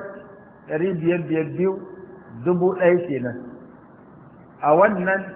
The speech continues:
cinikin da suka yi walwale daidai abin da ya lalace. Idan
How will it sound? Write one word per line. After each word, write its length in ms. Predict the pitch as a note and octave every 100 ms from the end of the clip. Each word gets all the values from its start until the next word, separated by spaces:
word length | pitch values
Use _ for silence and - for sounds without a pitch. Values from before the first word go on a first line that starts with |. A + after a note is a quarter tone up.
| - - - - - -
cinikin 440 | E3+ F3 F#3 G3
da 80 | E3+ -
suka 200 | D3+ E3
yi 140 | D#3+
walwale 640 | F3 F#3 F3+ D#3 E3+ E3+ - - - B2
daidai 360 | F#3 G3+ F#3 G3+
abin 300 | E3 D#3 E3+
da 60 | D3
ya 100 | C#3+
lalace. 540 | C#3+ C#3 A#2+ - A#2 G2+ - - - - - - - - - - - - - - - - - - - -
Idan 300 | C#3+ E3+ F#3